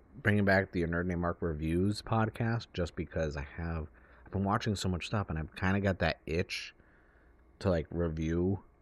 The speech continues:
more movies and stuff again. So that's something I'm, like, toying around with the idea of. But then again, it's, like, more work to put on my plate, you know? Um, and I have been actually thinking about, like, bringing on and hiring, like, an editor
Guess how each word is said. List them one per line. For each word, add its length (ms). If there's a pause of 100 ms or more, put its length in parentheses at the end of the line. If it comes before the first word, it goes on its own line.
more 220
movies 400
and 100
stuff 280
again. 400 (920)
So 160
that's 180
something 300
I'm, 100
like, 160
toying 280
around 180
with 80
the 100
idea 300
of. 80
But 120
then 120
again, 180
it's, 160
like, 260 (440)
more 1000 (880)
work 560
to 100
put 140
on 80
my 100
plate, 440 (180)
you 100
know? 260 (1120)
Um, 280
and 160
I 60
have 200
been 140
actually 320
thinking 240
about, 260
like, 220
bringing 260
on 160
and 100
hiring, 380
like, 180
an 140
editor 460